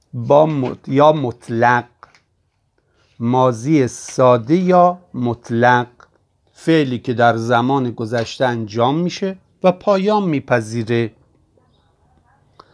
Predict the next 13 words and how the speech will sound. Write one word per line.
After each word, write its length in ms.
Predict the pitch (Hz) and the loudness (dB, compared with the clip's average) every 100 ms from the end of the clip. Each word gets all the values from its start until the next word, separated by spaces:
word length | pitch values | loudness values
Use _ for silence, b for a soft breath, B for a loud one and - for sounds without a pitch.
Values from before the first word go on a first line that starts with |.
| b b b b b - | b b b b b -4
طرز 580 | 165 202 220 196 208 | 2 4 4 -2 -6
ساختش 600 | - - 202 196 - 185 190 | -8 -2 0 0 -6 -10 -8
هم 120 | 190 | -8
خیلی 580 | - - 208 202 156 139 | -10 -10 -6 -6 -4 -4
آسونه. 840 | - 131 - - 135 135 131 120 - _ _ b b b b - | 0 -2 -2 -4 -2 0 -2 -4 -12 _ _ b b b b -6
بن 540 | 131 123 170 214 233 | -4 2 4 6 4
ماضی 480 | 220 214 208 170 208 | 2 4 2 2 -6
به 220 | 180 185 | -2 0
اضافه 460 | 170 151 156 - 151 | 0 -2 -2 -4 -8
شناسه. 920 | - - 120 113 104 - - 120 113 _ _ _ _ _ _ _ _ _ _ _ _ _ _ | -8 -8 -6 -4 -6 -8 -6 -6 -6 _ _ _ _ _ _ _ _ _ _ _ _ _ _
خب، 300 | - 127 - | -2 -2 0
رفتم، 800 | 123 131 143 - - 165 170 180 _ _ _ _ | 0 0 0 -4 -4 -4 -6 -14 _ _ _ _
خواندم، 960 | _ - - 127 131 135 151 156 156 160 | _ -6 0 0 0 0 0 0 -4 -12